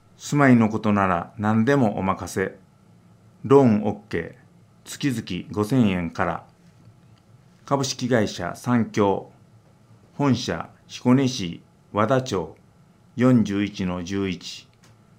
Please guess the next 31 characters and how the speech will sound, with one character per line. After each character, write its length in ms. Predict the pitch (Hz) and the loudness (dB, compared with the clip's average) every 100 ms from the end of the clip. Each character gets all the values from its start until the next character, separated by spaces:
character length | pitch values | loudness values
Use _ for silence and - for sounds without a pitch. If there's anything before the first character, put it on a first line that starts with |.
| _ | _
支 120 | - - | -12 2
店 380 | 127 117 - - - _ _ _ _ | 4 4 0 -10 -20 _ _ _ _
近 280 | - 139 143 | 0 2 4
江 40 | 127 | 2
八 240 | 127 127 | 2 2
幡 220 | 120 107 87 | 2 2 -2
市 320 | 85 85 - _ _ _ _ _ _ _ - | -10 -14 -18 _ _ _ _ _ _ _ -8
十 180 | 113 131 | 0 4
王 300 | 127 120 98 | 6 4 2
町 380 | - 85 92 - _ _ _ _ _ | -2 -8 -10 -18 _ _ _ _ _
三 280 | - 123 139 | -4 0 2
百 180 | 123 - | 2 0
三 320 | - 110 110 | -4 0 0
十 220 | 101 95 | -2 -6
九 300 | 90 110 104 | -8 -6 -4
の 280 | 92 87 - - | -4 -6 -10 -2
六 300 | 123 127 98 | -2 0 -4
の 260 | 85 85 - | -4 -8 -12
百 320 | 117 110 - | -10 -8 -6
二、 240 | 90 - - _ _ _ _ _ _ _ _ _ _ - _ _ _ _ _ _ | -6 -8 -12 _ _ _ _ _ _ _ _ _ _ -20 _ _ _ _ _ _
フ 140 | - 143 | -4 2
リ 220 | 151 143 | 4 4
ー 20 | |
ダ 140 | 135 | 4
イ 100 | 113 | 4
ヤ 120 | 101 85 | 2 0
ル 220 | 82 - _ - _ _ - | -4 -14 _ -20 _ _ 0
零 240 | 117 123 | 6 6
一 260 | 139 139 107 | 4 2 4
二 240 | 104 95 | 4 2
零 340 | 95 98 82 | 2 2 2